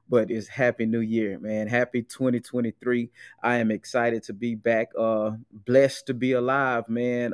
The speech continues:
Um, just super, super excited for what's actually in store, uh, for this, this year, right? And man, I pray to God that you guys are excited as well, for truly God has some great things in store,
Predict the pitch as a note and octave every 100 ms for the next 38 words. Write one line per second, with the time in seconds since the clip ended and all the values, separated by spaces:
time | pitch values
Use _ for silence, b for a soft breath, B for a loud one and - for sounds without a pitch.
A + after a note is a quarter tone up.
0 | - A#2 A2+ G#2 - B B B _ A#2+
1 | A2 - - E3 D#3+ - C3+ B2 - -
2 | F3+ D3+ C#3 - - C3+ B2+ B2+ A#2+ A2+
3 | B2+ C3 - C3 C3 B2 C3 B2+ B2 A#2+
4 | A2+ G#2 - - _ F3+ D3+ G#2+ - B
5 | B B _ B2 B2+ A#2+ A2+ B2 A2 G#2
6 | D3 C#3 - - _ G#2+ A#2+ A#2+ - -
7 | F3 D3+ A2+ A2 C3 - B B _ B2
8 | C#3+ D3 D#3 D3+ D3 C3+ A2+ C3 C#3 B2+
9 | A#2+ - D3 C#3 B2+ A#2+ A#2+ A#2 - B2+
10 | B2 A#2 A2 G#2+ B2+ C#3+ A#2 A2+ G#2 -
11 | - D#3+ C3+ G#2+ B2+ C3+ B2 G#2+ b b
12 | _ C3+ B2+ A#2 A#2+ G#2+ B2 B2+ B2 -
13 | C3+ B2+ A#2 A2+ A2+ - - F#3+ F3 G#2+
14 | A2